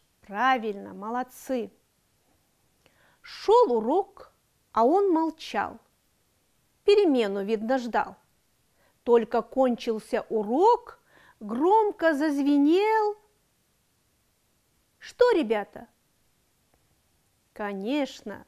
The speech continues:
звонок. Я вижу, ребята, вы устали. И урок подошёл к концу.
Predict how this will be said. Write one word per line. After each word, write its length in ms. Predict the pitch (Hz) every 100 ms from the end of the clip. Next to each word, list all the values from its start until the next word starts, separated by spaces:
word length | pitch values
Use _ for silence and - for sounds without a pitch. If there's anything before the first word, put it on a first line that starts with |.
| _
звонок. 840 | 185 190 214 226 208 202 - - _ _ _ _ _ _ _ _ _ _ _ _ _ _ _ _ _ _ _ _ _ _ _ _ _ _ _ _ _ _ _ _ _ _ _ _ _ _ _ _
Я 180 | 208 208
вижу, 500 | 196 359 370 - 202 _ _ _
ребята, 520 | 208 185 175 - - _ _ _
вы 200 | 196 277
устали. 680 | 339 254 - - 190 185 208 _ _ _ _ _ _ _ _ _ _ -
И 100 | 381
урок 540 | 302 254 208 220 -
подошёл 480 | 202 196 202 - 202
к 60 |
концу. 520 | - 214 202 - 208